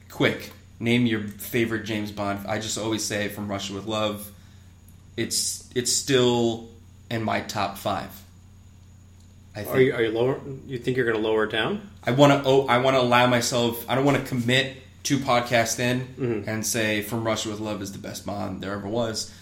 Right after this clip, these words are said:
Speaker 1: I wanna go through this process, but I'm gonna predict that worst case scenario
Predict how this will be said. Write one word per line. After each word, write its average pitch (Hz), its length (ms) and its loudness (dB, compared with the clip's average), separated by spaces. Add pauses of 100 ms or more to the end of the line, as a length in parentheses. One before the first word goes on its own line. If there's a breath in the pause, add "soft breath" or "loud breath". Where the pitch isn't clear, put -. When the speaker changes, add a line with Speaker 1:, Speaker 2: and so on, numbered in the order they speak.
(100)
Speaker 1:
I 147 60 -2
wanna 147 140 2
go 127 180 2
through - 160 -10
this 120 100 0
process, 120 500 0
but 117 140 -2
I'm 123 120 6
gonna 123 140 2
predict 113 560 0 (260 loud breath)
that 110 280 0
worst 151 340 6
case 131 220 2
scenario 117 560 2